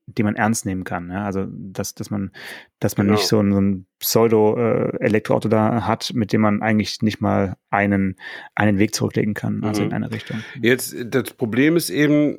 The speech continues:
Speaker 2: wie gesagt, es wächst die Zahl der Akkus, es wächst dadurch das Gewicht, es wachsen die Probleme, das vernünftig, äh, unterzubringen, auch wenn das einigermaßen elegant gelöst worden ist.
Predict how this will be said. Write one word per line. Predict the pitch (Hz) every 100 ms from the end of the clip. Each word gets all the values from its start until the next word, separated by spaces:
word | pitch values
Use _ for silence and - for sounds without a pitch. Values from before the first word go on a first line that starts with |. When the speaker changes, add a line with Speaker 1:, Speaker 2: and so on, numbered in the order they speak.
| -
Speaker 2:
wie | - 127
gesagt, | 123 127 101
es | 117 107
wächst | 131 - - - -
die | 113
Zahl | - 117
der | 113 107
Akkus, | 117 160 160
es | - 107
wächst | 113 117 -
dadurch | 113 110 101
das | 110
Gewicht, | - 104 151 160
es | 101 - -
wachsen | - 101 107 113 -
die | 110
Probleme, | - - 107 123 123
das | 110 -
vernünftig, | 110 110 113 110 - -
äh, | -
unterzubringen, | - 120 156 - 143 143 151 160
auch | 113
wenn | 113 110
das | 107 - - - -
einigermaßen | 104 113 110 107 104
elegant | 101 101 104 107
gelöst | 107 101 139 -
worden | 135 123
ist. | 127 -